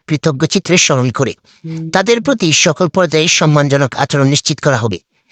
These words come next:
এছাড়া দেশে কখন নির্বাচন হবে সেটা সম্পূর্ণ রাজনৈতিক সিদ্ধান্ত বলেই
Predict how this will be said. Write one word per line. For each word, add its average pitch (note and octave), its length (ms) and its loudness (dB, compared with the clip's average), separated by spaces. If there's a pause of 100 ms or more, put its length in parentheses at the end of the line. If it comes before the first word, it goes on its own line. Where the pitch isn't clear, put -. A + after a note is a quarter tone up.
(160)
এছাড়া G#3 360 2
দেশে E3 440 0
কখন E3 280 0
নির্বাচন C3+ 420 2
হবে C#3+ 180 2
সেটা E3 220 0
সম্পূর্ণ F3+ 540 2
রাজনৈতিক C#3 500 -2
সিদ্ধান্ত F3+ 300 0
বলেই F#3+ 260 2